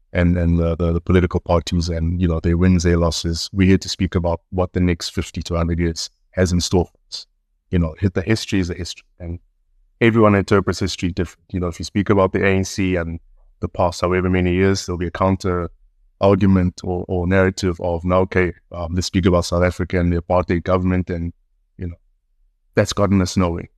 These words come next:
So where we're at is, ladies and gentlemen,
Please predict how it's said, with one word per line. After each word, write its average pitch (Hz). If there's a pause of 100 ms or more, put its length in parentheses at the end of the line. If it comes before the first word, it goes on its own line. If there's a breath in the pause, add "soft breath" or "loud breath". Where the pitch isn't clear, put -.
(140)
So 95
where 95
we're 104
at 92
is, 90 (600)
ladies 104
and 98
gentlemen, 98